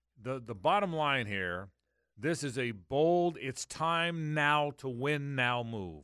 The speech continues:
You don't make this move unless you think now, whether you agree with that or not. By the way, um, it, all fans, by the way, every fan, not just Jaguar fans,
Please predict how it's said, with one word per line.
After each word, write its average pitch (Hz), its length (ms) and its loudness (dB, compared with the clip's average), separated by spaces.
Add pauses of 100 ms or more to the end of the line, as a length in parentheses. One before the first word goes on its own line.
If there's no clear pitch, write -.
(140)
You 120 180 -6
don't 151 360 2
make 170 320 0
this 156 240 -6
move 117 420 -4 (460)
unless 117 480 -4
you 143 160 -2
think 123 280 -6
now, 131 440 4 (200)
whether 151 220 -2
you 160 100 2
agree 170 200 -2
with 233 120 -2
that 175 160 4
or 135 60 -2
not. 113 180 -4 (380)
By 143 140 2
the 139 40 -2
way, 117 200 -2 (340)
um, 117 320 -4 (1200)
it, 147 200 -14 (420)
all 220 160 8
fans, 190 400 -4
by 190 140 -2
the 190 60 -4
way, 190 240 -4 (840)
every 180 240 2
fan, 131 340 0
not 156 140 2
just - 180 -8
Jaguar 87 340 -2
fans, 69 180 -20